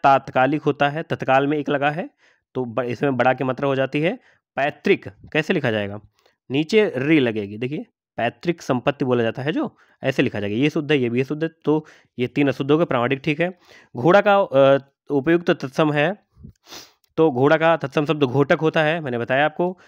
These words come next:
अश्व, तुरंग और बाज ये पर्यायवाची हैं और आपको ध्यान देना है कि क्या पूछा जा रहा है, तत्सम पूछा गया है। तत्सम और पर्यायवाची में अंतर होता है, मैंने इसलिए कहा था प्रश्न को अच्छे से पढ़ना है आपको।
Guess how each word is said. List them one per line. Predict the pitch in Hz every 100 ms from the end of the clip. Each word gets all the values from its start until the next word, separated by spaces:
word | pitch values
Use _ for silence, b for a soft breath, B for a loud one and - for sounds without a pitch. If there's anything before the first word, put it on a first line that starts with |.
| b -
अश्व, | 160 - 208
तुरंग | - 147 165 214
और | 170 165
बाज | 127 113 107
ये | 147
पर्यायवाची | 202 185 143 117 107 104
हैं | 101 101 b b -
और | 139
आपको | 160 190
ध्यान | 147 175
देना | 180 180
है |
कि | 190
क्या | 185 190
पूछा | 160 151 151
जा | 117
रहा | 104
है, | 104
तत्सम | 110 170 - 208
पूछा | 165 131 113
गया | 107
है। | 101 _ B B -
तत्सम | 135 226 220
और | 208
पर्यायवाची | 175 151 165 190
में | 196
अंतर | 190 180
होता | 131 131
है, | 127
मैंने | 160
इसलिए | 165 196
कहा | 175
था | 175
प्रश्न | 175 165 170
को |
अच्छे | 170 - 165
से | 156
पढ़ना | 131 123
है | 107
आपको। | 101 101